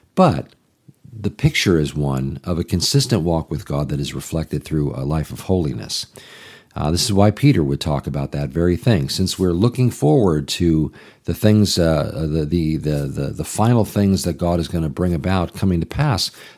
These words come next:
the encouragement, therefore, is then to live a holy life in, in expectation of that. And so it's just, again, the natural outworking of a believer. Um, verse eight, "So then, those who are in the flesh cannot please God."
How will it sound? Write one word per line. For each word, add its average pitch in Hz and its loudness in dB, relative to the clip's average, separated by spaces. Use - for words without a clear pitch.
the 113 2
encouragement, 120 0
therefore, 90 0
is 78 -2
then 90 2
to 92 -4
live 95 2
a 92 0
holy 90 2
life 80 -2
in, 80 -2
in 82 -4
expectation 82 -4
of 65 -8
that. - -16
And 90 2
so 98 6
it's 90 2
just, - 4
again, 98 4
the 82 2
natural 85 0
outworking 85 -2
of 73 -2
a 78 -2
believer. 107 0
Um, 87 6
verse 127 6
eight, 160 2
"So 196 4
then, 127 2
those 151 8
who 151 8
are 120 8
in 175 6
the 170 6
flesh 113 4
cannot 101 4
please 78 0
God." - -10